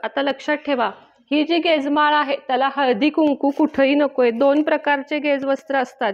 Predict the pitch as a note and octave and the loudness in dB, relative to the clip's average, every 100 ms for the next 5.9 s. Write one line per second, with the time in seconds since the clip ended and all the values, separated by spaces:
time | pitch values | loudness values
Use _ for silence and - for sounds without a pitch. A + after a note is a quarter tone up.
0 | G#3 A#3+ B3+ C#4+ - - _ - A#3+ D4+ | -2 -2 0 -4 -6 -20 _ -8 -4 -2
1 | D4+ D4+ C4+ B3+ D4 C#4+ C4+ C4+ C#4 C4+ | 0 0 0 2 2 2 2 2 0 -2
2 | - C4+ C4+ C4+ C4 C4 C#4+ C#4 - - | -4 0 0 2 0 0 0 -2 -4 -4
3 | A#3+ - _ - - D4+ D4 D#4+ - F4 | -4 -4 _ -20 -4 0 0 -2 -4 -4
4 | E4 E4+ - D#4 C#4 C#4 C#4 C4+ A3+ B3 | 0 0 -2 -2 0 0 0 -4 -4 -2
5 | C#4 C#4 C4+ C#4+ D4 D4+ D4 D4 C#4+ | -4 -2 0 0 0 -2 -2 0 0